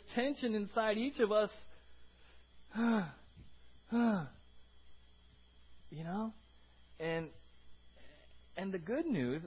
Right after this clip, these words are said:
just, just a word of encouragement, something I learned even from this, you know, this has been a five-month journey for me. 'Cause I grew up pretty much independent, just self-reliant, and didn't really need help, didn't even want help,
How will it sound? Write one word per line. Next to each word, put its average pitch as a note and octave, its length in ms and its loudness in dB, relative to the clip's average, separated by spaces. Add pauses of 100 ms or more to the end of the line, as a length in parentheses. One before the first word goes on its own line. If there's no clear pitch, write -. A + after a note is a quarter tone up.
just, F#3 180 -6
just F3 200 -6
a F#3 40 0
word F3+ 140 2
of F3+ 80 -2
encouragement, E3+ 580 -2
something D3+ 280 -4
I C#3 80 -2
learned C#3+ 420 -4 (1040)
even C3 260 -2
from C3+ 200 -4
this, B2+ 140 -2 (320)
you C3 100 -4
know, A#2 100 0
this B2+ 160 -4
has A2+ 100 -10
been A2 120 -2
a F#2+ 60 -6 (120)
five-month B2 500 0
journey A2+ 340 -4
for F2+ 120 -14
me. D#2+ 180 -12 (640)
'Cause D3 160 -4
I F#4+ 80 2
grew D3 280 2
up - 240 0
pretty B2 160 -4
much G#2+ 180 -4 (240)
independent, G2+ 680 -6 (1500)
just A#2 140 -8 (160)
self-reliant, G2+ 960 -4
and E2 200 -12 (380)
didn't D3+ 160 0
really A#2 180 2
need G2+ 360 -2
help, G#2+ 320 -4
didn't D3 140 -2
even B2+ 160 -4 (140)
want A2 220 -6
help, G#2 320 -2